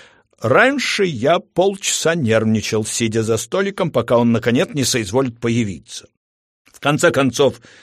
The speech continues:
я рассказал ему о своем методе установления ограничения на беспокойство. Я сказал ему: «Билл, я устанавливаю лимит в десять минут.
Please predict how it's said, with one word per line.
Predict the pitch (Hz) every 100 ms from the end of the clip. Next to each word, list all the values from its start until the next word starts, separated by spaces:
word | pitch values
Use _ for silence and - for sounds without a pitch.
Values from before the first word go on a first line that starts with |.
| _
я | 98 117
рассказал | 147 147 - 156 151 127
ему | 117 107
о | 107
своем | - 113 120 113
методе | 117 120 117 95 107 98 - _ _
установления | 151 147 - - 123 127 120 123 113 101 101 -
ограничения | 117 98 95 87 92 85 - 208 220 214 202 - -
на | 98 95 147
беспокойство. | 156 110 123 - 123 117 101 95 - -
Я | 110 220
сказал | - 175 117 117 110
ему: | 107 113 - _ _ -
«Билл, | 120 190 110 - _ _ _ _
я | 95 104 131
устанавливаю | 151 - 160 165 180 190 175 170 165
лимит | 156 156 156 170 190
в | 139
десять | 113 160 165 170 151
минут. | 135 110 104